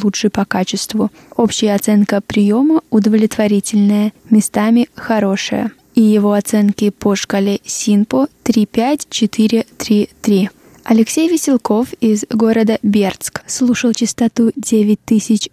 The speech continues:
четыреста девяносто килогерц двенадцатого и тринадцатого февраля с одиннадцати до двенадцати часов по ю ти си. Он сообщает, что двенадцатого февраля слышимость была плохая,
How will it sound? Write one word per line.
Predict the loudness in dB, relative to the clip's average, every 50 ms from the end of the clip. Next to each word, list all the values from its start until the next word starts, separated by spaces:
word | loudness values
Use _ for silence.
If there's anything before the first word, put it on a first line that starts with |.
| -12 -4
четыреста | -2 -2 0 2 2 2 2 0 0 0 0
девяносто | 2 2 2 4 4 4 4 2 0 0 -2 -2 -2
килогерц | 0 0 0 0 0 0 0 0 -2 -2 -2 -4 -8 -14 -14 -2 0
двенадцатого | 2 2 4 4 2 2 2 0 -2 -2 -4 -8 -4 -2 -2 0 0 -2
и | -2 _ 0 0 0 0 -2 0
тринадцатого | 2 2 4 4 4 2 0 0 -2 -2 -2 0 0 0
февраля | 0 0 -2 0 0 0 0 0 -2 -4 -6 -10 _ _ _ _
с | -12 -4 -2 0
одиннадцати | 0 2 2 2 2 2 2 0 -2 -2 -2 -4 -4 -4 -4 -2
до | 0 0 0
двенадцати | 2 0 2 2 2 0 0 -2 -2 0 0 -2 -2
часов | -2 -4 -4 -4 -2 -2 -2 -2 -4 -6 _ -4
по | -2 0 2
ю | 2 2 0 0
ти | -2 -2 -4
си. | -4 -4 -4 -4 -4 -4 -4 -8 _ _ _ -4
Он | -2 0 0 -2
сообщает, | -2 -4 -4 -4 -6 -6 -4 -4 -4 -2 -4 -6 -6 -10 -14 -12
что | -12 -10 -4 -2 -2 -2
двенадцатого | 0 2 2 2 2 0 -2 -4 -6 -10 -6 -4 -2 -2 -2 -2 -4
февраля | -6 -4 -2 -2 0 0 -2 -2 -2 -2 -2 -4 -6 -8
слышимость | -8 -4 -2 -2 -2 0 2 2 2 2 2 -2 -4 -6 -2
была | -2 0 0 0 0 -2 -4
плохая, | -4 -4 -4 -4 -4 -6 -6 -4 -4 -6